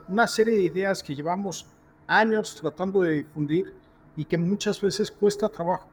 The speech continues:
ponerlo todo en un solo sitio. Si te fijas cómo está organizado, hay quien piensa que el evento es para nutriólogos, hay quien piensa que el evento es para gente de granja, hay quien piensa que el evento tiene que ver con calidad de carne.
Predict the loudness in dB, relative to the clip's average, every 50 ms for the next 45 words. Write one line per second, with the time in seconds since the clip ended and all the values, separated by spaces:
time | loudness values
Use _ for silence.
0 | -18 -12 -6 -6 -4 -2 -2 -2 -2 -2 0 0 0 2 0 -2 -2 -4 -4 -6
1 | -8 -6 -6 -4 -4 -4 -6 -6 -10 -10 -14 _ -20 -20 -20 _ -20 -20 -20 -20
2 | -20 _ -20 -20 -20 -20 -20 -20 -16 -8 -8 -2 -2 -2 -2 -2 -4 0 2 2
3 | 2 2 2 2 2 2 2 2 0 0 0 2 0 -2 -2 -4 -2 0 2 2
4 | 2 0 -4 -6 -8 -4 -4 -4 -4 -2 -6 -8 -4 0 0 0 0 0 -2 -4
5 | -4 -4 -2 -2 -2 -2 0 0 -2 -2 -2 -4 -6 -12 -12 -12 -12 -20 -20 -20
6 | -20 -8 -6 -6 -6 0 0 4 4 4 4 4 0 0 0 2 2 2 2 0
7 | -8 -8 -16 -20 -20 -20 _ -10 -10 -8 -2 -2 -2 -2 0 0 0 0 0 -2
8 | -4 -4 -4 -4 -6 -2 -2 0 2 2 0 0 -2 -4 -4 -4 -6 -6 -4 -4
9 | -4 -4 -6 -8 -2 0 2 2 2 2 0 -4 -4 -6 -8 -18 -20 -20 _ _
10 | _ -20 -20 -12 -6 -6 -4 2 2 2 2 2 2 2 2 2 2 0 -2 -2
11 | -2 -2 0 0 0 2 2 0 -2 -2 -4 -6 -6 -4 -6 -8 -8 -2 2 2
12 | 2 2 0 -12 -10 -8 -8 -6 -2 0 2 4 4 2 0 2 -2 -2 -2 -2
13 | -4